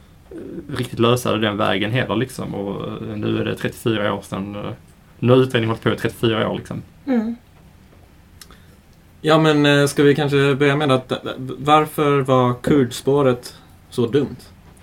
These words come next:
Speaker 2: Det bygger väl egentligen också på att man har, eh,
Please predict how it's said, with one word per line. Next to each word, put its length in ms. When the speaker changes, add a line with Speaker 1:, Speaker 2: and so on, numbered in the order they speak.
Speaker 2:
Det 140
bygger 500
väl 140
egentligen 440
också 220
på 260
att 340
man 240
har, 440
eh, 80